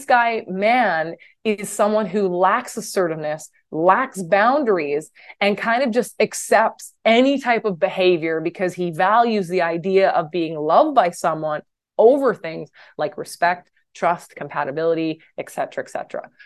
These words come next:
So this is why nice guys don't last very long with women. Now, in the beginning, women are like, "Oh, he's so sweet. He's so accommodating. He's so nice.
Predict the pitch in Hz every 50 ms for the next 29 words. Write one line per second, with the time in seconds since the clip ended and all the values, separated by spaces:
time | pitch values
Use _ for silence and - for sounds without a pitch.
0 | _ _ - - 202 196 277 311 - 359 320 269 247 226 220 220 220 214 196 180
1 | 170 180 196 196 196 - 165 147 143 151 175 185 180 151 - 196 170 180 202 202
2 | - - 175 160 156 170 175 175 180 - - - 175 170 170 170 160 151 147 156
3 | 160 156 156 156 _ - 160 156 151 - - 156 - _ _ _ _ - 185 190
4 | 190 196 196 202 196 185 190 185 196 247 277 294 285 277 254 214 214 208 202 202
5 | 196 190 185 160 160 165 165 - 294 311 330 339 339 330 269 240 214 196 - -
6 | - 170 175 180 - - - - 339 349 349 339 330 330 302 277 262 254 - -
7 | - 262 262 - - - 294 330 320 311 311 311 311 302 302 311 302 254 226 202
8 | - - 180 175 165 165 185 220 277 330 339 330 330 330 330 320 -